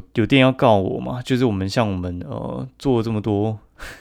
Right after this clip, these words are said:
<laughs> 也不是啊，就是做这么多采访，不管说你今天到底是，呃，嫌人家好话或嫌人家坏话，或者是对方就是觉得你在搞他还什么之类的，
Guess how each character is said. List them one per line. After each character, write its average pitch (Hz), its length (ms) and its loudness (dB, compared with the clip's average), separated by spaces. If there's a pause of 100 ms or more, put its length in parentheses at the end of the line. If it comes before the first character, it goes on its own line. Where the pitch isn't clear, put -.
(300)
<laughs> - 680 0
也 110 100 -2
不 90 100 -4
是 117 100 2
啊， 110 100 6
就 117 100 0
是 160 60 2
做 156 220 2
这 151 60 2
么 151 140 0
多 147 140 6
采 107 220 0
访， 104 200 -2
不 139 80 0
管 113 200 2
说 123 120 -2
你 98 80 -2
今 110 120 -4
天 110 100 -2
到 107 140 0
底 92 80 -6
是， 104 260 -6 (500)
呃， 95 160 -4
嫌 104 160 -4
人 101 60 -2
家 127 140 2
好 98 180 0
话 120 200 4
或 117 140 2
嫌 104 200 -8
人 90 80 -12
家 98 120 -2
坏 101 220 0
话， 98 220 -2
或 113 180 -2
者 107 80 -4
是 110 140 -6 (240)
对 123 120 -2
方 104 220 -2
就 101 80 -6
是 107 120 -4
觉 95 260 -8
得 92 80 -8 (240)
你 104 160 -6
在 107 100 2
搞 101 260 -4
他 98 200 -4
还 90 120 -6
什 - 140 -12
么 - 80 -8
之 - 200 -12
类 67 220 -4
的， 64 80 -10